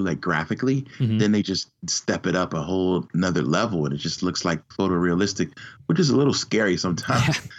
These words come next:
Speaker 1: <laughs> But, um, yeah, sometimes I looked at the side-by-sides, and I'm like, "Whoa, this is just too much." But honestly, I feel like there's maybe a little bit too many controls in games like that.
Speaker 2: Yeah,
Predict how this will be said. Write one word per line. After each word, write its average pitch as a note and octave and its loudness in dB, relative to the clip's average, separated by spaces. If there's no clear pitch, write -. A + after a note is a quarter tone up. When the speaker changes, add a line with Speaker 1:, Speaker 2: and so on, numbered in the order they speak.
Speaker 1:
<laughs> - -18
But, G2+ 2
um, F#2 2
yeah, A2+ 2
sometimes G2+ -4
I F#2+ -4
looked G2 -6
at - -8
the D#2+ -6
side-by-sides, F2+ -2
and F2+ -4
I'm E2 -4
like, D#2+ -8
"Whoa, G2 -4
this G#2 -4
is D#2 -4
just - -8
too D#2+ -4
much." E2+ -2
But A2 2
honestly, B2+ 0
I - 0
feel B2+ 0
like B2+ 2
there's G2+ -2
maybe G#2 2
a F#2+ 2
little G2 2
bit F#2+ 0
too A2 2
many G#2+ 4
controls F#2+ 2
in A2 4
games A2 4
like A2+ 0
that. A2+ 4
Speaker 2:
Yeah, G2+ -2